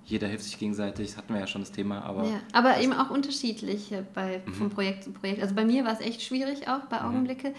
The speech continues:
Speaker 2: eben grad, weil das so ein, oh.
Speaker 1: Ja, es ist um eins, wir haben so eine Vogelzwitscherohr.
Speaker 2: Okay.
Speaker 1: Sorry. Vor allem, die ist ein bisschen kaputt, die geht
Speaker 2: Mittagessenzeit.
Speaker 1: <laughs> Mittagessen.
Speaker 2: Ciao.
Speaker 1: <laughs> Tschüssi. Ja.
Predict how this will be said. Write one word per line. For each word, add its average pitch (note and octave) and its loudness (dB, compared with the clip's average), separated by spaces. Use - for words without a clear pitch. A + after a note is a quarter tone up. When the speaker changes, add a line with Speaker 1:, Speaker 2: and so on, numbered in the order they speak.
Speaker 2:
eben B3 6
grad, B3 2
weil G3 4
das F#3+ 0
so G#3+ -2
ein, G3 2
oh. C4+ -2
Speaker 1:
Ja, B2+ 8
es - -4
ist D3+ 0
um C#3 6
eins, C3+ 6
wir G2+ 2
haben A2+ 2
so A#2 2
eine G#2+ 2
Vogelzwitscherohr. G2+ 2
Speaker 2:
Okay. C#4 2
Speaker 1:
Sorry. - 0
Vor A2+ 8
allem, A2 10
die C#3 6
ist C#3 4
ein D3 8
bisschen B2+ 6
kaputt, B2+ 6
die D4 6
geht C#4+ 8
Speaker 2:
Mittagessenzeit. C4 8
Speaker 1:
<laughs> D#3 10
Mittagessen. - 8
Speaker 2:
Ciao. - 10
Speaker 1:
<laughs> G#4 10
Tschüssi. D#4+ 10
Ja. G#2+ 2